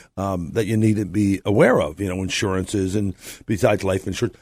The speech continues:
but long-term care and so forth. But anyway, it was amazing to me when I heard that. I was like,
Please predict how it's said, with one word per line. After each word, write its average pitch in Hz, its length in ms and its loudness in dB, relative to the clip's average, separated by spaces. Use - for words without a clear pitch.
but 131 80 0
long-term 101 480 0
care 95 220 -2
and 90 100 0
so 90 140 0
forth. 107 200 -4
But 170 140 4
anyway, 101 420 2
it 143 60 2
was 147 160 6
amazing 165 600 8
to 107 120 2
me 104 120 4
when 101 140 4
I 98 80 2
heard 285 300 4
that. 107 160 4
I 113 60 4
was 113 120 2
like, 101 180 0